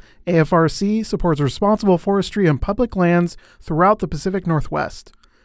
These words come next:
For our environment, for our economy, and for our future. Learn more at A M forest dot org.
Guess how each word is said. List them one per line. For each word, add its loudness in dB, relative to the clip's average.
For 2
our 6
environment, 2
for 0
our 2
economy, 0
and -6
for -4
our 0
future. -6
Learn 6
more 2
at -2
A 4
M 2
forest -2
dot 2
org. -6